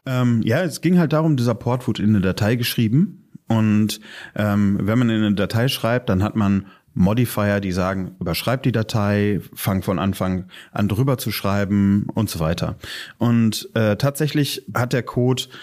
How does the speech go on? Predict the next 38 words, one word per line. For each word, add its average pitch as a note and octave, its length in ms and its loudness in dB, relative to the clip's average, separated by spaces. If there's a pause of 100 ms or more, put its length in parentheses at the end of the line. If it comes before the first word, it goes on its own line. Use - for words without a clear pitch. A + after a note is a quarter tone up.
(300)
dafür B2+ 300 0
gesorgt, A#2 440 0
dass A2+ 140 0
ein G#2 200 0
Port D3 520 -2 (220)
nicht D#3+ 420 0
immer G#3 340 4
korrekt A#2+ 420 -2
überschrieben A2 520 0
wurde. E2+ 240 0
Also G2 180 0
da G2+ 160 0
waren A#2 160 0
dann A#2 120 2
noch G#2 120 -2
Reste C#3 300 0
in A2 100 2
der A2 120 2
Datei A2+ 480 0
von A2 160 -2
dem G2+ 220 2 (200)
vorherigen C#3 600 0
Port, B2+ 420 -4 (180)
wenn G#2 140 2
der F#2+ 180 0
einfach G2 260 -2
länger C#3 360 2
war, D3+ 180 -2
und G2+ 100 0
dann G2 140 2
habe G2+ 140 -2
ich - 20 -2
einen G#2 80 0
kürzeren B2 360 -4
Text - 280 -8
drüber A2+ 160 0
geschrieben. G2 560 0 (640)
Und A#2+ 320 -2